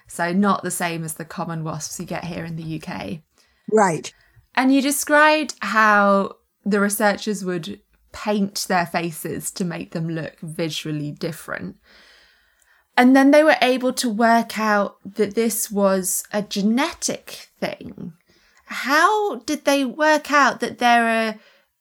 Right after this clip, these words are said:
Speaker 1: genes involved in facial recognition?
Speaker 2: So, as you know, the driver of evolution is most probably environmental change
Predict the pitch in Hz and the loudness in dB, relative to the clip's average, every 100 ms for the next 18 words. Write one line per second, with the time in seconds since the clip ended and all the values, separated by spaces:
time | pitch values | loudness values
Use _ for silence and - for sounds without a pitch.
0 | _ 196 _ _ - 254 285 254 220 185 | _ -20 _ _ -2 2 4 4 2 0
1 | 180 - - 202 190 175 202 190 185 180 | -2 -6 -2 0 0 2 0 0 -2 -6
2 | - - 202 185 180 180 - - 208 202 | -8 -6 -2 -2 -2 -6 -10 -8 -6 -4
3 | - 185 175 185 180 190 190 190 - - | -6 -6 -6 -8 -10 -10 -8 -8 -10 -14
4 | 196 _ _ _ _ _ _ _ _ - | -20 _ _ _ _ _ _ _ _ -10
5 | - 294 277 262 - _ - 262 202 269 | 2 6 8 8 4 _ -2 0 4 4
6 | 254 233 220 214 220 214 - _ _ - | 4 4 2 2 2 2 -2 _ _ -2
7 | 233 247 277 311 269 247 233 220 220 214 | 4 6 8 6 4 4 2 2 0 0
8 | - 214 208 202 202 - - - 240 254 | -2 -2 0 0 -2 -2 -4 0 -2 -2
9 | _ - 226 220 214 262 208 262 254 226 | _ -2 4 4 2 2 4 6 4 0
10 | - - - - 226 233 190 185 190 208 | -6 -8 -14 -4 -2 0 -2 -2 -4 -4
11 | 214 _ _ - 233 214 214 220 233 226 | -8 _ _ 0 2 4 2 2 0 -2
12 | 202 190 - 202 - - - - 135 - | -2 -4 -6 -6 -4 -2 -2 -4 -8 -10
13 | - - | -14 -14